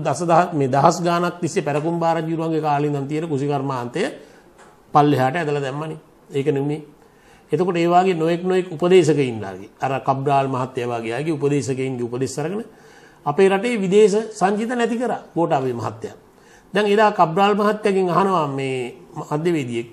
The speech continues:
ඩොලර් ප්‍රශ්නයක් තියෙනවා. "නෑ කිසි ප්‍රශ්නයක් නෑ ඩොලර්. අපිට ඕන තරම් ඩොලර් තියෙනවා." එහෙම කිව්වා. දැන් අද නැවකට ගෙවන්න සල්ලි නෑ අපේ රටට.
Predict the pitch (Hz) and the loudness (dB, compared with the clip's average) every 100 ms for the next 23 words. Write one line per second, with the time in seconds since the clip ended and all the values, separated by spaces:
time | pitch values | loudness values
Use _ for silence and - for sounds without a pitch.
0 | - - 135 139 170 160 139 147 120 - | -20 -18 0 2 2 0 -6 -6 -8 -8
1 | 269 320 311 285 294 269 - 294 277 269 | -6 -4 0 2 2 0 0 -2 -2 -2
2 | 208 190 180 196 247 254 254 277 269 262 | 0 2 0 -2 -2 -2 -2 -2 0 0
3 | 180 156 127 151 151 117 101 104 - - | -2 -2 -2 -2 -2 -4 -10 -14 -20 -20
4 | - - - 180 175 180 311 415 - - | -20 -20 -4 -2 0 0 0 -4 -14 -20
5 | - 135 131 147 190 233 262 226 233 262 | -12 -4 0 4 4 4 2 4 2 2
6 | 226 254 302 277 175 147 117 101 | 2 2 4 2 2 0 -2 -8